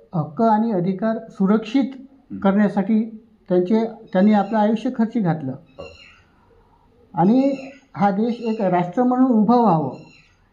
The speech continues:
Speaker 1: हे जे व्हिजन आहे,
Speaker 2: हं.
Speaker 1: या व्हिजनला घेऊनच आपण संडे स्कूल जे आहे, अ, हे स्थापन केलेलं आहे. अ, येणाऱ्या काळामध्ये आम्हाला असं वाटते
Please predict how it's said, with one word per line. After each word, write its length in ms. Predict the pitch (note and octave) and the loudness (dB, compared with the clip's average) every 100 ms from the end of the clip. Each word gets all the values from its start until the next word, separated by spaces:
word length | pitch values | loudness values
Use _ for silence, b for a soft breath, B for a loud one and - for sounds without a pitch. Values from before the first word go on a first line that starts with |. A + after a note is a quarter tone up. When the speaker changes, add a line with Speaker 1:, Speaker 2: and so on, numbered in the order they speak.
| _ F3 | _ 0
Speaker 1:
हे 140 | G#3 | 4
जे 140 | D4+ | 4
व्हिजन 420 | B3 F#3 F3 B3+ A3+ | 4 4 4 4 2
आहे, 240 | D3 C3+ | 0 -4
Speaker 2:
हं. 360 | - - _ - - _ _ | -8 -18 _ -20 -20 _ _
Speaker 1:
या 120 | F#3 | -2
व्हिजनला 580 | A3+ F#3 F3 A#3 C4 C4+ | 0 -2 -2 0 0 0
घेऊनच 520 | G#3+ F#3+ G#3 A#3+ C4+ | 2 2 4 4 2
आपण 340 | A3+ F#3+ G#3 G#3+ - - _ _ | 0 0 -2 -4 -8 -18 _ _
संडे 260 | F3+ F3+ F#3+ | -2 0 -2
स्कूल 340 | - F#3+ G3+ - - E3 | -2 -4 -4 -6 -8 -2
जे 100 | E3+ | 0
आहे, 500 | C#3+ C#3+ - b b b b b F3+ | 0 -4 -8 b b b b b 0
अ, 180 | E3 | 2
हे 180 | E3+ G3 | 2 0
स्थापन 420 | G#3 D#3+ C#3+ E3 | -2 -4 -2 -2
केलेलं 440 | D#3+ C#3 A#2+ A#2+ A2 | -2 -4 -8 -8 -8
आहे. 280 | G#2 G#2 A2+ _ _ b b b b _ | -10 -12 -16 _ _ b b b b _
अ, 80 | E3+ F#3 G3 G#3 G#3 G#3 - - _ _ _ _ _ _ _ _ - | 0 2 2 2 0 -4 -10 -20 _ _ _ _ _ _ _ _ 0
येणाऱ्या 420 | E3 F#3+ A#3 B3 | 2 4 2 0
काळामध्ये 680 | A#3+ F#3 F3+ D3+ C#3 D3+ - - _ _ _ _ _ | 0 0 0 -2 -6 -10 -14 -20 _ _ _ _ _
आम्हाला 400 | D#3+ D#3+ G3+ C4 | -2 2 2 2
असं 260 | B3+ G#3+ F#3+ | 0 0 -2
वाटते 500 | C3+ C#3 C#3+ - | -2 -6 -12 -14